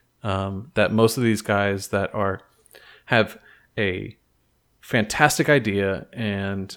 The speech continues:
a lot of momentum and a lot of backing from the community through Kickstarter, Indiegogo, or what have you. But that doesn't necessarily mean that they have venture capitalists beating down their door to give them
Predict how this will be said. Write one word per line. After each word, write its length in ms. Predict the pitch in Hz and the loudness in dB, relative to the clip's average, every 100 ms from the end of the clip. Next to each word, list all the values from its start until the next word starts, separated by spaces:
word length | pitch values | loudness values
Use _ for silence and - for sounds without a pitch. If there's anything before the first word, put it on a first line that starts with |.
| - | -6
a 100 | 110 | -2
lot 260 | 101 117 | 4 6
of 60 | 143 | 6
momentum 600 | 143 117 104 - 104 98 | 2 2 0 0 -2 -2
and 120 | 101 | -4
a 60 | 101 | -2
lot 240 | 101 110 | 2 2
of 320 | 113 107 - - - | 2 0 -4 -12 4
backing 400 | 107 104 113 104 | 4 6 2 0
from 340 | - 107 101 | 0 0 0
the 100 | 104 | 0
community 500 | 104 117 107 98 101 | 0 2 2 2 -2
through 220 | 98 104 | -4 -4
Kickstarter, 640 | 98 - 104 - 104 98 95 | -4 -2 -2 0 0 0 0
Indiegogo, 360 | 101 104 101 101 | -2 -2 -2 -2
or 140 | 98 98 | -2 -2
what 140 | 98 | -4
have 260 | 110 147 127 | -2 -2 -2
you. 260 | 90 98 104 _ _ _ _ _ _ _ _ - - | -6 -8 -14 _ _ _ _ _ _ _ _ -20 -8
But 140 | - 107 | -2 2
that 120 | 143 | 4
doesn't 300 | 139 123 - | 4 2 0
necessarily 500 | 127 - - 123 110 | -2 0 2 4 4
mean 220 | 107 123 | 2 0
that 140 | 107 101 | 0 -2
they 120 | 107 | -2
have 360 | 104 101 98 - - - - _ - | 0 0 0 -6 -20 -20 -20 _ 0
venture 220 | 131 107 | 2 2
capitalists 600 | - 123 117 110 98 - | 6 4 6 2 0 0
beating 240 | 117 107 | 2 2
down 160 | 104 101 | 4 2
their 100 | 98 | 0
door 460 | 92 110 110 98 98 | 0 2 4 2 0
to 140 | - | -4
give 280 | 101 120 110 | -2 0 2
them 240 | 107 92 | 2 0